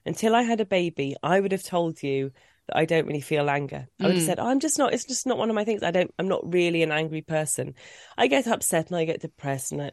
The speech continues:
Speaker 1: but I, I just don't really feel anger."
Speaker 2: Mm.
Speaker 1: And now I snap to anger so quickly. The other day, I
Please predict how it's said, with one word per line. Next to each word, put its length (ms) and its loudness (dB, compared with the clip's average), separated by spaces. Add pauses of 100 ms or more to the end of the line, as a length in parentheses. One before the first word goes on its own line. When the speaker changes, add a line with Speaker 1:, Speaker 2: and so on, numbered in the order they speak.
(140)
Speaker 1:
but 120 0
I, 120 2 (140)
I 60 -4
just 200 -4
don't 180 2
really 200 2
feel 400 0
anger." 560 -2
Speaker 2:
Mm. 360 -6
Speaker 1:
And 220 4
now 640 2 (360)
I 240 2
snap 500 -2
to 160 -8
anger 340 -2
so 380 2
quickly. 440 -6
The 100 0
other 140 0
day, 360 0 (520)
I 320 2